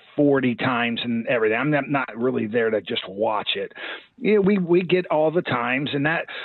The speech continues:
the reason why the combine is so important is you, you're, it's apple for apple. You know, I, we used to go to Texas A and M, and they had this really fast track. You know, these guys are running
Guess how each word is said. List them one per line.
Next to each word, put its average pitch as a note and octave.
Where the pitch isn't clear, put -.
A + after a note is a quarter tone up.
the E3
reason G#3
why F3
the C3
combine D#3+
is A#2+
so C3+
important B2+
is B2
you, F3
you're, F3
it's D#3+
apple E3
for B2+
apple. -
You C#3+
know, C#3
I, D3+
we D#3
used F3+
to -
go D3
to C3
Texas -
A C#3+
and C3+
M, C#3+
and F3
they G3
had F3
this C3+
really F3+
fast B2+
track. -
You D3
know, C#3+
these D3+
guys D3
are C3+
running B2+